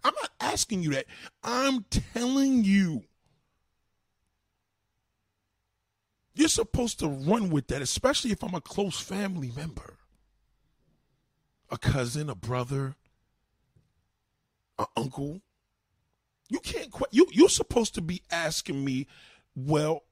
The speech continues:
Uncle Nate, if you feel that way, where are the good men at?" That's it.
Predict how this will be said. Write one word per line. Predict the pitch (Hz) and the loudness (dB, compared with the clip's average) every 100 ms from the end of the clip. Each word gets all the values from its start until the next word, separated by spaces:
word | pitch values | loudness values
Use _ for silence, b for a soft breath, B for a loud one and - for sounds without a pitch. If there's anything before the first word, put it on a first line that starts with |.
| - | -6
Uncle | 202 180 180 | -4 -2 -4
Nate, | 175 170 117 - - | -2 -2 -2 -10 -2
if | 151 - | -2 2
you | 190 190 | 2 2
feel | - 240 240 | 2 2 4
that | 160 139 | 2 0
way, | 127 135 120 | 0 0 0
where | 113 123 170 156 | -2 2 4 6
are | 135 | 4
the | 143 | 2
good | 117 123 104 | 2 2 2
men | 104 95 90 | 0 0 -4
at?" | 90 _ _ _ _ - | -8 _ _ _ _ -2
That's | 294 - | 0 6
it. | 349 | 6